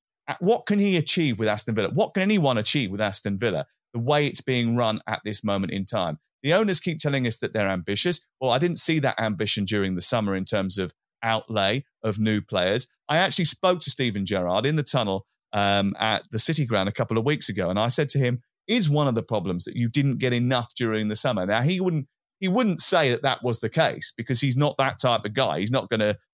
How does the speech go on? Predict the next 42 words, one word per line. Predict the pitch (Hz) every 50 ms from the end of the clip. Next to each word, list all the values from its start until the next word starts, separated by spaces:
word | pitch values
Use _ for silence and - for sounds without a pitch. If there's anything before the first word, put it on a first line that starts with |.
| _
throw | - 127 113
the | 107 107
ball | 101 127 113 107 107
under | 104 98 101 92
the | 92 87
bus. | - 123 87 - -
But | - 127 - -
what | 135 147 135
he | 123 120
did | 175 190 156 -
say | - - 92 90 90
was, | 87 92 92 95 95 98 - - _ _ _ _ _ -
"Well, | 151 151 151
I | 143
don't | - 156 143 135 117
really | 117 117 110
wanna | 101 104 101
talk | 95 - 127 113 104 - -
about | 92 90 85 - -
that." | 78 73 -
Now, | - 127 123 120 - - _ _ _ _ _ _ _
he, | - 147 147 143 - -
what | 147 160 147 147
he | 135
didn't | 113 175 180 160 135
say | - - 120 104 104
was, | 95 104 104 104 104 107 - - _ _ _ _ _ _ _ _ -
"No, | 127 120 117
I | 113 117
got | 123 113 104
everything | 110 110 110 113 113 113
that | - 104
I | 90 95 104
wanted." | 104 104 101 98 - - 78 69 - - _ _ _ _ -
Managers | 92 87 87 78 82 80
never | 87 87 95 113
do | 196 214 180
get | 135 107 92
everything | 104 107 104
they | 104
want, | 110 127 131 127
but | 127 -